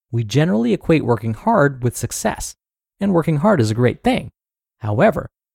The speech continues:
if we don't take the time to learn how to move in a way that lets us use our muscles versus other tissues like tendons and ligaments,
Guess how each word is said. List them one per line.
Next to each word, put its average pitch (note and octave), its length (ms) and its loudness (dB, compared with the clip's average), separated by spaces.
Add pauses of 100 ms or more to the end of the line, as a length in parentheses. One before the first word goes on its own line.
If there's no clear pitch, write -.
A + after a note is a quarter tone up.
(220)
if - 100 -10
we G#2 80 -4
don't E3 300 -2
take - 200 -6
the - 80 -10
time G3 300 -2
to C#3+ 80 -2
learn D#3 300 -2
how D3+ 220 -4
to A3 100 2
move D#3 220 2
in C#3 80 2
a B2+ 40 2
way D3+ 380 2 (300)
that A#2 160 -6
lets B2 280 -4
us - 220 -8
use A#2 260 0
our A2 100 2
muscles F#3+ 560 -2 (360)
versus A#2 420 -4
other A3+ 240 2
tissues A2+ 460 -4
like - 180 -6
tendons A2+ 400 0
and G#2+ 180 -4
ligaments, D3+ 460 0